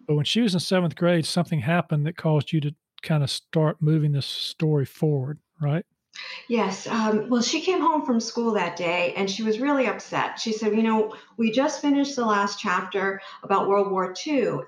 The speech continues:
Speaker 2: and I overheard some kids talking about that really cool mushroom cloud picture."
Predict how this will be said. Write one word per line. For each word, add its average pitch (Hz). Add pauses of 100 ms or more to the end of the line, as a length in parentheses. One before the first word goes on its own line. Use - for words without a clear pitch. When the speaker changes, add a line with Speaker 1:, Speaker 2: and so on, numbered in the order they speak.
Speaker 2:
and 214
I 247
overheard 285
some 240
kids 254
talking -
about 175
that 196
really 226 (100)
cool 247
mushroom 220
cloud -
picture." -